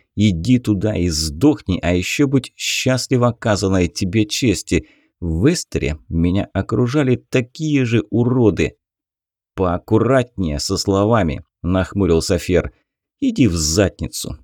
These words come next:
Этот ублюдок держит нож у горла человека, которого я люблю больше жизни.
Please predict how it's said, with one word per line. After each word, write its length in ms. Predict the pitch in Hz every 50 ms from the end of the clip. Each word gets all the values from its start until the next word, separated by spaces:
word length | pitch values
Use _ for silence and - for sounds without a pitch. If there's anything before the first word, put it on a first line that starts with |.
| _ _ _
Этот 300 | - 90 - 104 87 -
ублюдок 600 | 107 92 82 113 127 147 143 95 92 87 80 82
держит 420 | 78 98 101 98 78 92 98 - _ -
нож 300 | 104 120 117 101 - 104
у 60 | 95
горла 480 | 82 80 87 117 110 98 80 80 82
человека, 540 | - - 87 80 78 85 113 131 123 - 92
которого 560 | 85 - 104 98 - - 107 98 95 92 95
я 260 | 95 87 78 80 98 92
люблю 380 | 95 98 87 82 110 113 107
больше 420 | 82 78 110 101 87 - - 98 101
жизни. 500 | 107 117 135 117 85 82 104 92 78